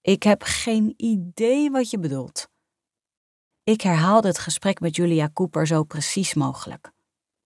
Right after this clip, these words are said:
Rupert schudde met zijn hoofd. "Nee, het zegt me nog steeds niks.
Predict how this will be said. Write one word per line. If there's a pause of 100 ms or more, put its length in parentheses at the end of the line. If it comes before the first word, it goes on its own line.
(260)
Rupert
schudde
met
zijn
hoofd. (720)
"Nee, (340)
het
zegt
me
nog
steeds
niks.